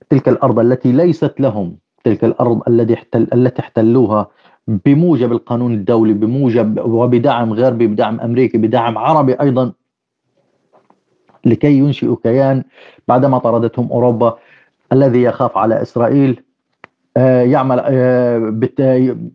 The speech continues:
الأمر بسيط جدًا، يعمل على إرجاع اليهود من حيث أتوا قبل عام ألف وتسعمية تمانية وأربعين. آه، بالتأكيد منصات التواصل الاجتماعي مهمة جدًا لإيصال الحقيقة في ظل تغييب كامل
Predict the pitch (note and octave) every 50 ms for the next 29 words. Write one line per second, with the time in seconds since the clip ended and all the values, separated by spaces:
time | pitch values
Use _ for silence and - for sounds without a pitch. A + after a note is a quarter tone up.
0 | _ _ - C#3+ C#3+ C#3+ D3+ D3 C3+ B2 B2+ A#2+ - C#3 A#2+ G#2 A2 G#2 G#2 G2+
1 | A2+ A#2 - - _ _ _ _ _ _ _ _ _ _ - C3+ D3 E3 C#3+ D3
2 | D3 C#3 C3+ A#2+ B2 C3+ C3+ B2+ - C#3+ B2+ A2 G2 G#2+ D#3 D#3+ D3+ B2 B2+ B2+
3 | B2+ A#2 G#2 B2+ C3+ C3 A#2 A#2 A2 A2 - B2+ B2 - A#2+ A2+ - B2 - B2
4 | A#2 - - _ _ _ _ _ _ _ _ _ _ _ _ _ _ _ _ _
5 | _ _ _ - C#3 C3+ B2+ B2 B2 A#2+ A2+ A2+ A#2+ A#2+ A2 A#2 A#2+ - _ _
6 | - A2 A2+ A2 G#2 A2 G#2 A2 G#2 G2+ G2+ G2 F#2+ G#2 C3 C#3+ C#3+ B2 - _
7 | _ _ _ _ _ _ - - - - - - - - - - - - _ -
8 | C3 C3 C3 B2+ B2+ B2 B2 C#3 C3+ - C#3+ C#3+ - - E3 D#3+ C#3 B2 C3 B2
9 | A#2+ - - B2+ - - B2 A#2+ A2+ - A#2 - C3 - - C3 B2 A#2+ A2 A2+
10 | A2+ A2+ B2 D3+ D#3 D3 C#3 C#3 C3 B2+ A#2 C3 C3 A2+ G#2+ G2 A#2 G#2+ G#2+ G#2
11 | A2+ - - A2+ - - B2 A#2 A2 A2 - A2+ - - - A2 - - C3+ B2+
12 | B2 - G2+ G2 F2+ - _ _ _ _ _ _ _ _ _ _ _ - C3 C3
13 | A2+ A#2 D3 C3+ A#2 - - B2 F2 F#2+ G#2+ A#2 C3 C#3+ C3 G#2+ - _ _ -
14 | D3 C#3 C3 A#2+ A2 G2 F#2+ -